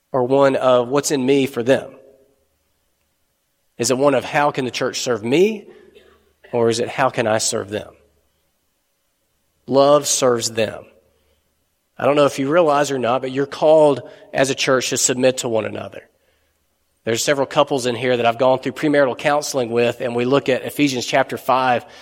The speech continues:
which is one of the hallmark passages about marriage. And it's all about how husbands and wives are supposed to submit to one another in distinct ways. And what's interesting to me about it is, what it's really about is the church.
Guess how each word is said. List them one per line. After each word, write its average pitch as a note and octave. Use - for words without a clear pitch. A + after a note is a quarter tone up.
which C#3
is B2
one C#3
of B2
the A2+
hallmark D3+
passages C3
about A2+
marriage. A2+
And D3
it's C3
all F#3
about C#3
how C#3
husbands E3
and C#3
wives C#3
are B2
supposed -
to C#3
submit C#3
to C#3
one C#3
another B2+
in B2+
distinct B2+
ways. A#2+
And C3
what's C3
interesting F#3+
to C3+
me C3
about A#2
it A2+
is, G#2+
what C#3
it's C#3
really D#3
about A2
is A#2+
the B2+
church. -